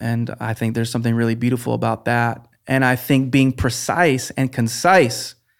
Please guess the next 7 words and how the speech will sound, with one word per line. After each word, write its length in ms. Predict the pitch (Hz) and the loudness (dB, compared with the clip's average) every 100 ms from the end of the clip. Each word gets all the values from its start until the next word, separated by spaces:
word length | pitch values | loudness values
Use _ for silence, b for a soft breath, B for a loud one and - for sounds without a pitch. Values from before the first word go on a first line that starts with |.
| _ _ _ _ - | _ _ _ _ -8
with 320 | 127 120 - - | -4 -4 -8 -2
recognizing 880 | 135 135 139 127 127 127 123 120 - _ _ | 0 0 0 0 0 -2 -4 -6 -14 _ _
those 340 | - 131 127 | -2 0 0
different 300 | 123 143 123 | -2 -2 -2
types 260 | - 127 - | -4 -4 -4
of 60 | 120 | -8
songs, 460 | - 120 127 127 | -4 -4 -4 -6